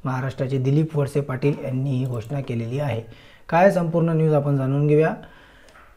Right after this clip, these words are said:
राज्याचे पोलीस दल अधिक बळकट करण्यासाठी पन्नास हजार पदांची भरण्या-, भरती करण्यात येईल अशी घोषणा जी आहे राज्याचे जे गृहमंत्री आहे दिलीप वळसे पाटील यांनी मंगळवारी जे आहे विधानसभेमध्ये केली.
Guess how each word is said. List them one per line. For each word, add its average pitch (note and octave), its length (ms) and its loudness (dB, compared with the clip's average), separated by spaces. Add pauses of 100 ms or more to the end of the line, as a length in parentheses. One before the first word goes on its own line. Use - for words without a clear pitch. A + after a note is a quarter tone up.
(140)
राज्याचे F3+ 480 6
पोलीस F3+ 360 2
दल F3+ 240 6 (180)
अधिक F3 400 2
बळकट D3+ 320 4
करण्यासाठी D3+ 540 0
पन्नास D#3 560 -2
हजार D3 320 4
पदांची D3+ 440 2
भरण्या-, C#3+ 400 2
भरती C3+ 320 -2
करण्यात C#3+ 280 0
येईल C#3+ 140 4
अशी D3 300 -2
घोषणा D3 380 2
जी C#3 160 4
आहे C#3+ 180 4
राज्याचे C#3 460 2
जे D3 280 0 (480)
गृहमंत्री D3+ 640 4
आहे D3 140 8
दिलीप D3 380 2
वळसे C#3+ 300 2
पाटील C#3+ 280 2
यांनी C#3 200 2
मंगळवारी C#3 640 4
जे C#3 160 4
आहे C3+ 260 2
विधानसभेमध्ये B2+ 760 -2
केली. A2 300 -8